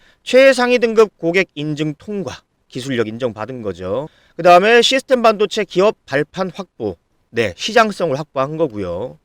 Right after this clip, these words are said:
스토리지 메모리의 피엠아이씨 공급. 네, 주력이죠. 자, 이거 기사 다 보시면 좀 길 테니까 요점만 제가 좀 정리를 해드릴게요. 왜 우리 파도가, 우리 파도가 상승할 수밖에 없는지. 자,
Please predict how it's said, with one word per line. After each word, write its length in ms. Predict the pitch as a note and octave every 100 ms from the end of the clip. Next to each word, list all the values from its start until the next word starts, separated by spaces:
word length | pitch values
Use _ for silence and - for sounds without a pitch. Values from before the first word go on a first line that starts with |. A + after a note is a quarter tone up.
| _ _ _
스토리지 420 | - B3+ B3+ A3+
메모리의 840 | D#3+ E3+ F#3+ G3 F3+ F3 A3 A#3+ - _ -
피엠아이씨 840 | C4+ B3+ A3+ G3+ F3 - A3+ A#3+
공급. 640 | B2 G#2+ G2+ B2 G2+ E2+ _ _
네, 240 | F3 D3 F#2
주력이죠. 520 | - D#3 D#3+ G2 - G#2+ _ _ _
자, 280 | - G#3 F#3
이거 240 | A3 C4+
기사 540 | C4 - F3+ G3+ G3 G3
다 140 | - D#3+
보시면 460 | G#3 G3 G#3+ G3
좀 320 | - G#3 F3 B2 _ _ _ _
길 160 | - F#3
테니까 800 | - A#3 E3 - E3 F3 C#3 G2
요점만 460 | A2+ D#3+ A#3+ A#3+ A#3+
제가 240 | F3 F3
좀 240 | E3+ F3+ E3
정리를 380 | C3+ E3 F3+
해드릴게요. 640 | E3 G3+ G3+ A#2+ A2+ A2 G#2+
왜 200 | B2+ F#3+
우리 240 | E3 E3 D#3+ -
파도가, 640 | A3 G#3+ F#3 G#2+ G#2 G#2+ _ _ _
우리 180 | C#3+ D#3
파도가 680 | - G#3 F3+ D3+ F3 F#3 - _ _
상승할 520 | - G#3+ G3+ G3 F3
수밖에 380 | D3+ C#3 B2+ D3+
없는지. 640 | G#2 G2+ G#2 F#2+ F2 F#2+
자, 480 | - C#3+ G#2 F2+ E2